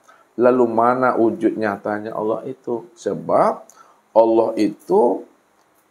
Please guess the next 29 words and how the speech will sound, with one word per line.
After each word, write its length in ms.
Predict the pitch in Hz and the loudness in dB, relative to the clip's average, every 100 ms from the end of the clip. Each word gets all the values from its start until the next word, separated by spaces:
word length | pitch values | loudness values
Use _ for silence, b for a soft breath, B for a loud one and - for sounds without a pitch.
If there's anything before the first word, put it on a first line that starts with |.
| _ _ _ _ _ | _ _ _ _ _
lebih 640 | 117 120 123 120 101 170 | 0 4 6 6 4 2
wujud 540 | - 110 95 82 190 - | 2 2 0 2 0 4
dari 160 | 120 | 2
segala 480 | 123 123 104 110 104 | 2 2 2 4 4
yang 220 | 101 101 104 | 2 2 -2
ada 320 | 98 95 90 | -6 -4 -6
ini. 240 | 90 92 | -8 -12
Nah, 500 | 87 _ _ _ - - 92 | -16 _ _ _ -20 -20 -4
maknanya, 880 | 110 - 104 104 85 82 113 339 - _ _ _ _ _ _ _ _ _ _ _ _ _ | -4 -4 -4 -2 -2 -2 0 -2 -4 _ _ _ _ _ _ _ _ _ _ _ _ _
sebelum 600 | - - 147 139 233 - | -6 2 2 4 2 2
adanya 560 | - 156 139 147 139 135 | 0 -2 4 4 4 2
segala 560 | 131 127 113 117 117 113 | 2 2 4 4 6 4
yang 160 | 110 | 2
ada 300 | 107 104 101 | 0 0 0
ini, 400 | 85 85 107 208 - - _ _ | -2 -4 -2 -2 -4 -12 _ _
Allah 320 | - 113 110 104 | 2 4 4 2
itulah 600 | 95 87 - 135 156 151 | -2 -6 -2 4 4 4
yang 300 | 123 117 110 | 4 4 4
lebih 320 | 101 95 98 | 2 2 0
wujud 320 | 90 87 160 101 | -2 -2 -2 2
dari 160 | 104 | 0
segala 480 | 101 101 101 98 95 | 0 -2 0 0 2
yang 240 | 90 85 - | 0 -4 -14
ada. 340 | 82 82 - 85 _ _ _ _ _ _ | -20 -18 -18 -18 _ _ _ _ _ _
Kalau 240 | 127 127 | 4 6
Allah 320 | 113 190 135 - | 6 6 4 4
itu 200 | 175 175 165 | 2 4 4
lebih 340 | 143 127 131 | 6 4 4
wujud, 420 | 139 180 165 143 | 4 2 2 0